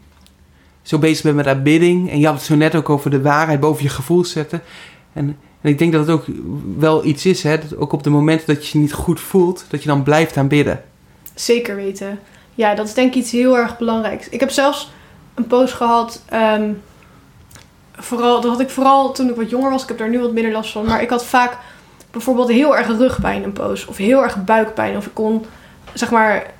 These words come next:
Speaker 2: mijn lichaam was gewoon niet altijd even sterk. Eh, dus ik kon daar heel veel last van hebben. En ik heb toen een poos, toen had ik net verkering met Niels. Hadden we het er wel eens over van, wat moeten we nou doen? Moeten we nou iedere keer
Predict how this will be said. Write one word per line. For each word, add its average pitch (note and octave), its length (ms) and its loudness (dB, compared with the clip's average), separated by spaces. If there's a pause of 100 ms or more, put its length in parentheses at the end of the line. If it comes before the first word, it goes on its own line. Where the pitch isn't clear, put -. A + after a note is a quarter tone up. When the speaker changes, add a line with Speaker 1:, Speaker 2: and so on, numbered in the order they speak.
(240)
Speaker 2:
mijn A3+ 200 0
lichaam A#3 240 2
was G#3 140 -2
gewoon A3 200 -2
niet A3 140 -2
altijd G#3 220 -4
even G#3 160 -4
sterk. A3 400 0 (720)
Eh, G#3+ 320 2 (120)
dus G#3+ 160 -4
ik A3 80 -4
kon A3+ 140 -2
daar A3+ 100 2
heel A3+ 100 2
veel A#3 100 0
last A#3 220 0
van A3+ 100 -2
hebben. G#3+ 260 2
En A3 100 0
ik A3 80 0
heb A#3+ 140 0
toen A#3+ 160 0
een A#3 80 0
poos, A#3 380 0
toen A#3 140 0
had A3+ 140 2
ik A3+ 60 0
net A#3+ 140 2
verkering A3+ 400 0
met G#3 140 -2
Niels. B3 380 2 (240)
Hadden A#3+ 200 2
we C4 60 6
het B3+ 80 0
er A#3+ 60 4
wel A#3 100 2
eens - 100 -4
over A3 200 -2
van, A3+ 200 -2
wat A#3+ 160 2
moeten B3+ 220 2
we A#3+ 60 2
nou A#3 120 2
doen? A#3+ 120 2
Moeten G3+ 240 -4
we A3+ 60 2
nou A#3 120 0
iedere C4+ 280 2
keer B3+ 380 0